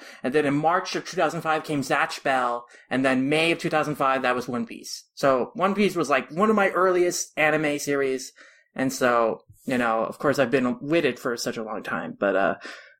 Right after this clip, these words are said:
uh, in my anime fandom. But yeah, so over the course of, like, however long, uh, I would just watch One Piece on Toonami and whatever. And, uh, you know, I didn't know at the time, like, about all the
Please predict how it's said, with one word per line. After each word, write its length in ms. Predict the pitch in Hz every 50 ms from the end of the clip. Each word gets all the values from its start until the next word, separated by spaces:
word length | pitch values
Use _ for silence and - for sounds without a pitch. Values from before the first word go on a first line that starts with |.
| _ _ _
uh, 260 | - 110 113 117 127 -
in 120 | 151 147
my 120 | 143 135 123
anime 280 | 123 123 120 117 110
fandom. 400 | - - 127 120 107 87 90 80 - _ _ - _ _ _ _
But 180 | - 143 143 147
yeah, 180 | 160 151 143 139
so 540 | 139 - 156 147 143 139 139 135 110 - - _ - _
over 160 | 156 165 180
the 80 | 185 185
course 640 | 185 - - 180 190 190 190 185 185 - - - -
of, 560 | 156 139 143 147 143 143 139 135 - - - - _ _ _
like, 420 | 139 139 135 135 131 131 - - - _ _ _ _
however 360 | - 156 147 139 139 139 143
long, 600 | 131 135 135 135 131 131 131 127 127 120 113 - - _ _ _ _
uh, 40 | -
I 260 | 139 135 131 110 135
would 280 | 131 135 139 127 - _
just 240 | - 160 151 143 -
watch 320 | 143 139 139 139 - -
One 160 | 147 139 131
Piece 260 | 123 135 131 127 123 -
on 120 | 123 127
Toonami 460 | 123 123 131 123 123 127 123 123 123
and 80 | 123 123
whatever. 500 | 123 120 123 123 120 123 123 123 123 - - - - - - _ _ _ _ _ -
And, 180 | 127 127 127
uh, 360 | 127 127 127 123 123 120 120 - -
you 140 | - 143 135
know, 140 | 135 135 135
I 100 | 139 160
didn't 300 | 170 202 226 220 202 175
know 180 | 180 185 185 190
at 140 | 180 180 -
the 60 | 170
time, 440 | - - 147 156 151 147 147 151 147
like, 160 | 139 135 131
about 260 | 143 127 143 143 139
all 160 | 135 135 139
the 440 | 135 135 135 131 131 127 127 117 -